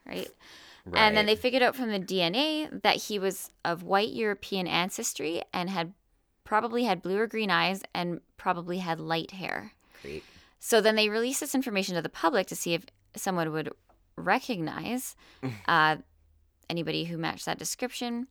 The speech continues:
Speaker 2: Hey, anyone know a right-handed generic white man?
Speaker 1: Who smokes?
Speaker 2: Hmm, this might be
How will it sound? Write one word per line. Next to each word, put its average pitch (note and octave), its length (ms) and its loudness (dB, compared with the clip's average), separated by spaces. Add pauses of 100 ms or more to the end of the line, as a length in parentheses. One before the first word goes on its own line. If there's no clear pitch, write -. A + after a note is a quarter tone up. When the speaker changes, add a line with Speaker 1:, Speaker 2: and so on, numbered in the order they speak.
Speaker 2:
Hey, G#3 220 -4
anyone C3 240 -6
know A2 140 -2
a F2+ 80 0
right-handed E2 680 -6
generic D#2 460 -8
white C#2+ 200 -6
man? F#2 360 -4 (200)
Speaker 1:
Who G#3 100 -4
smokes? F#3 600 0 (560)
Speaker 2:
Hmm, A#2+ 520 0 (100)
this C3 160 0
might F3+ 200 10
be G3+ 60 8